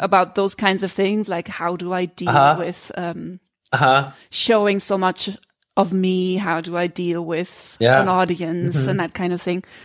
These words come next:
Speaker 2: Yeah.
Speaker 1: So maybe can you, because I know, like, I've never met anybody who is so in tune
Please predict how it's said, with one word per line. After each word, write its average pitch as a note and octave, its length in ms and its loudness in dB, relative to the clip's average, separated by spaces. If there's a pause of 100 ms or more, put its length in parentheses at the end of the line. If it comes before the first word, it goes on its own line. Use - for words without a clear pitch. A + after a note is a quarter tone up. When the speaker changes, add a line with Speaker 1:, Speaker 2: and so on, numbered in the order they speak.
(180)
Speaker 2:
Yeah. B2+ 240 6
Speaker 1:
So C3+ 40 4
maybe G3 200 4
can B3 140 2
you, - 80 0 (380)
because A3+ 240 0
I C#4 100 4
know, A#3+ 480 2 (220)
like, G#3 120 4
I've C4+ 180 2
never G#3+ 280 2
met G3+ 180 0
anybody F#3 580 -2
who A3 280 -6
is F#3 160 -2
so F#3+ 880 0 (320)
in G#3 140 4
tune F#3+ 680 0